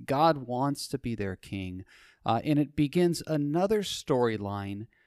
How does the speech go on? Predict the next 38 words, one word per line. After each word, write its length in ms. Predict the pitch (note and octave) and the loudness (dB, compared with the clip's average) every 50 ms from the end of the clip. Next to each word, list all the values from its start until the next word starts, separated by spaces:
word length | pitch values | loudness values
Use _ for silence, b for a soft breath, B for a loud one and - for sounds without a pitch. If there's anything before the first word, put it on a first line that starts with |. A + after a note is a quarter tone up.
| _ _ _ | _ _ _
that 260 | - B2+ A#2+ A2+ - - | 0 2 2 2 -2 -4
comes 280 | - D#3 C#3 C#3 B2+ | -4 -2 -2 -2 -4
to 120 | - - A#2 | -6 -8 -8
fulfillment 640 | - C#3 B2 - - - B2 B2 A#2+ A#2 A#2 - - | -4 -4 -4 -4 0 0 0 0 0 -2 -2 -4 -4
in 160 | C3 A#2 A2 | -6 -6 -6
Jesus 400 | - A#2 A2+ G#2+ G#2 A2 G2 - | -4 -6 -6 -6 -6 -8 -10 -8
Christ. 420 | - - F#3 G3+ D#3+ B2+ - - | -4 -2 -2 -2 -2 -6 -8 -8
When 140 | - A2+ G#2+ | -6 -4 -4
our 140 | G#2+ G#2+ G#2 | -2 -2 0
Lord 260 | G#2 A2 A#2+ A#2+ A#2+ | 2 2 2 2 0
Jesus 340 | - B2+ C3 D3+ - A2 - | -4 -6 -6 -6 -6 -10 -10
comes 300 | - - A#2 A#2 A2 - | -8 -6 -6 -4 -4 -6
into 140 | B2 A2 A#2+ | -6 -4 -4
this 240 | C3 B2 - - - | -4 -6 -6 -4 -2
world, 340 | A#2 A2+ A2 A#2 B2 C#3 - B B B B B | 0 2 2 2 0 -2 -6 B B B B B
what 160 | B - C#3 C3+ | B 4 4 4
is 100 | B2+ - | 4 2
he 80 | C#3 | -2
called? 460 | - - - C3 B2 B2 C3 C3+ - | -4 0 2 4 4 4 4 2 -2
If 100 | G#2+ - | -4 -8
you 60 | A#2 G#2 | -4 0
go 120 | A2+ A2+ | 0 0
to 60 | A2 | 0
Revelation 640 | G2+ G#2+ A2+ A#2 A#2 A#2 A2+ A2+ A#2+ A2+ - - A2+ | 2 0 0 2 2 2 0 0 -2 -2 -4 -6 -8
chapter 460 | - - - A2+ A2 G#2+ - - A2+ G#2+ | -6 -4 -2 -2 -2 -2 -2 -4 -4 -4
nineteen, 720 | G#2 G#2+ G#2+ A2 G#2+ - - - D3 C#3+ D3 C#3+ C#3+ C#3 | -4 -4 -6 -6 -8 -10 -8 -4 -2 0 0 0 -2 -4
he's 240 | B2+ B2 A#2 A2 - | -4 -4 -6 -6 -6
called 480 | - - A#2 A2 G#2+ G#2 G2+ G#2 - - - | -6 -2 0 4 4 4 4 2 0 -4 -14
King 240 | - - - D3+ D3+ | -10 -6 -4 -2 -2
of 160 | C#3 A#2+ - | -2 -4 -6
Kings 440 | - - - C#3 C3 B2+ B2+ A#2 - | -8 -8 -6 -4 -4 -2 -4 -4 -4
and 180 | A2 G2+ G2+ G2+ | -4 -6 -4 -2
Lord 300 | G#2+ A2+ A#2 A#2 A2+ A2 | 0 2 2 2 2 0
of 100 | G2+ G2+ | -2 -6
Lords. 420 | G2+ G#2 G#2+ A2 G#2+ G#2 F#2+ - | -4 -2 0 0 0 0 -2 -4
It's 160 | - - - | -8 -12 -6
one 140 | - A2+ A2 | -4 -4 -4
of, 120 | G#2 F#2 | -4 -6